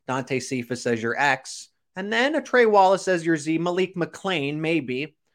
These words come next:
but it hasn't exactly unfolded. This was a competition. This was an open competition. This is how the results ended up.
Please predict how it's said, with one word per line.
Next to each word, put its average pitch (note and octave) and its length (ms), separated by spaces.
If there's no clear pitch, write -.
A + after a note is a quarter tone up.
but D#3 120
it F3+ 80
hasn't F#3 340
exactly D#3+ 520
unfolded. E3 420
This E4+ 140
was G4+ 120
a G#4 80
competition. A3+ 640
This G#3 180
was D#4+ 120
an B3+ 80
open A3 260
competition. F#3+ 680
This E3 160
is A3 120
how G#3 160
the F#3+ 100
results F#3 500
ended F3 280
up. G#3 240